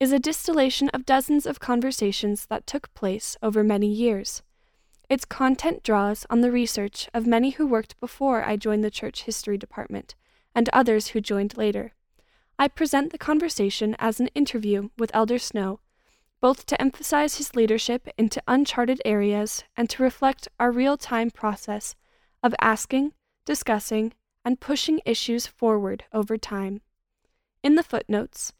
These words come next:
I supplement the conversation with citations to relevant sources and resources. Go to our website at B Y U studies dot B Y U dot E D U to read the footnotes. Though we explored the variety of topics addressed herein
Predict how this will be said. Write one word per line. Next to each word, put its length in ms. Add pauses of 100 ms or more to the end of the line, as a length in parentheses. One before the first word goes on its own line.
(320)
I 80
supplement 640
the 80
conversation 840
with 120
citations 880 (300)
to 100
relevant 420
sources 600
and 120
resources. 800 (480)
Go 140
to 160
our 100
website 520 (100)
at 180
B 100
Y 140
U 160
studies 560 (340)
dot 200
B 160
Y 120
U 340 (100)
dot 180
E 140
D 80
U 380 (120)
to 140
read 180
the 80
footnotes. 640 (960)
Though 200
we 100
explored 600
the 100
variety 600
of 120
topics 420
addressed 460
herein 500